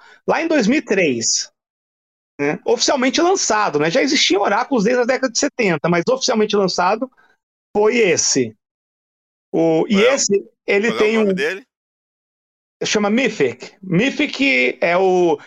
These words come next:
Speaker 1: game, nossa, Mythic Game Master Emulator.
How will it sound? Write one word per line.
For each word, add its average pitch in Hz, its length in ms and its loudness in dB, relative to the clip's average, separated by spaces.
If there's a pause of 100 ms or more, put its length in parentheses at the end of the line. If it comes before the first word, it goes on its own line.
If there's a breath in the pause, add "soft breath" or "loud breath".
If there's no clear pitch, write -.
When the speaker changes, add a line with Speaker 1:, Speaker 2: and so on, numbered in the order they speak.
(120)
Speaker 1:
game, 208 800 -2 (340)
nossa, 175 580 -2
Mythic 233 640 -2
Game 254 360 0
Master 214 600 0
Emulator. 147 800 0